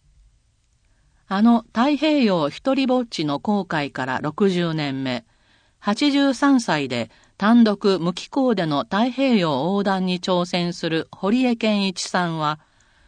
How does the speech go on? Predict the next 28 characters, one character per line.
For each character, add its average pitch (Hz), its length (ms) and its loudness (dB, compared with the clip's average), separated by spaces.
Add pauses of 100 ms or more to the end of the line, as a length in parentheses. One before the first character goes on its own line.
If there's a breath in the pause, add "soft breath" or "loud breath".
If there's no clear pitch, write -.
(260 soft breath)
私 240 540 -4
と 233 160 2
の 185 100 2
対 175 300 -4
談 180 240 -4
の 175 100 -4
中 170 300 -4
で 131 160 -6
言 131 100 -8
わ 147 140 -4
れ 147 100 -6
ま 139 140 -6
し - 140 -12
た。 - 200 -10 (1300)
単 202 260 0
に 151 180 -2
頭 220 380 2
で 175 120 -2
考 220 280 0 (100)
え 226 120 0
て 180 140 -4
い 175 80 -2
る 175 100 -2
だ 175 140 -4
け 196 120 -4
で 165 140 -2
な 151 160 -2
く、 139 320 -8